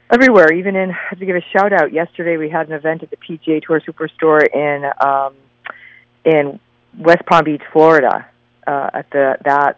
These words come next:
and, you know, and the G M, Joe Gorman, could not be nicer. I mean, they go above and beyond. It was a fabulous event. And it's really nice to see, you know, even women coming out like that to the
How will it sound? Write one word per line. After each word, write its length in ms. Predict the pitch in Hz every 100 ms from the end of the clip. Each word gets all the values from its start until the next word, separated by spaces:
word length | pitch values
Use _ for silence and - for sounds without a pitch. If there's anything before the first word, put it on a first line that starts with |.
| -
and, 140 | 147
you 80 | 143
know, 120 | 127
and 220 | - 139 135
the 80 |
G 320 | 135 - 165 156
M, 360 | 147 147 143 - - -
Joe 120 | 156
Gorman, 400 | 151 160 151 139
could 160 | - 147
not 160 | 135
be 80 | 143
nicer. 460 | 135 131 - 123 127 _ - - -
I 60 | -
mean, 80 | 156
they 80 | 151
go 160 | 160
above 280 | 139 151 143
and 140 | 143
beyond. 400 | 135 135 135 131
It 60 | 127
was 120 | 131
a 60 | 135 -
fabulous 440 | 147 143 143 139
event. 420 | 131 131 127 127 _ _ _ _ _ _ _
And 100 | 151
it's 140 | 156
really 160 | 208 185
nice 160 | 160 139
to 240 | _ _
see, 260 | 139 131 -
you 80 | 147
know, 120 | 139
even 240 | 147 143
women 220 | 139 139 135
coming 200 | 135 131
out 60 |
like 120 | 113
that 260 | 127 117 -
to 80 |
the 80 | 113